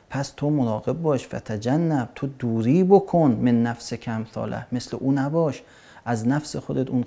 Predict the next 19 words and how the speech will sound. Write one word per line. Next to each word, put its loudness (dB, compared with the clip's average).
خلق 0
بد -4
رو 0
دور 0
کن. -6
که 4
از 0
لقمان 4
حکیم 0
سوال 4
پرسیدن: -2
«ادب 4
از 0
که -4
آموختی؟» 0
گفت: 0
«از -6
بی‌ادبان. -2
دیدم 4